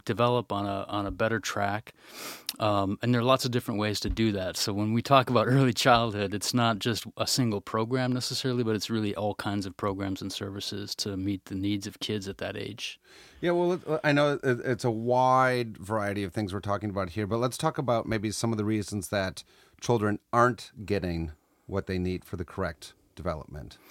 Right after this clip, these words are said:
Speaker 1: Uh, sure, sure. Uh, I mean, there,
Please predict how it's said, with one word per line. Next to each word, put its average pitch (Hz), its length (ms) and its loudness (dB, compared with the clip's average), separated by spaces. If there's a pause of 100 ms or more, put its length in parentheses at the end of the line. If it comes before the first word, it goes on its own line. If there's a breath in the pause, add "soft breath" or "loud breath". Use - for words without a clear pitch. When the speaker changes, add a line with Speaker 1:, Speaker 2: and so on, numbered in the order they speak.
(800 loud breath)
Speaker 1:
Uh, 143 280 6
sure, 147 380 6 (160 loud breath)
sure. 123 380 4
Uh, 120 480 6 (400 loud breath)
I 123 40 -2
mean, 123 300 0
there, 120 560 4